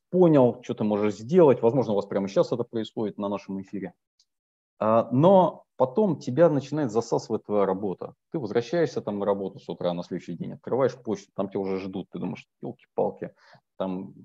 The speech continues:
коллеги из Америки, пока ты спал, тебе понаписали всякого. Начинаешь разбираться, и тебя это, вот эта рутина начинает засасывать. И ты вот эту свою лучшую жизнь, <laughs> которую тебе на тренинге нарисовалась, ты так откладываешь в тумбочку с словами:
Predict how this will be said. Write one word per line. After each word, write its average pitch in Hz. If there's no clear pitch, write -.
коллеги 101
из 92
Америки, 101
пока 92
ты 92
спал, 92
тебе 90
понаписали 92
всякого. 85
Начинаешь 110
разбираться, 120
и 110
тебя 147
это, -
вот -
эта 135
рутина 135
начинает 101
засасывать. 90
И 160
ты 160
вот 135
эту 139
свою 117
лучшую 131
жизнь, 151
<laughs> 143
которую 110
тебе 107
на 104
тренинге 104
нарисовалась, 98
ты -
так 131
откладываешь 113
в -
тумбочку 92
с -
словами: 98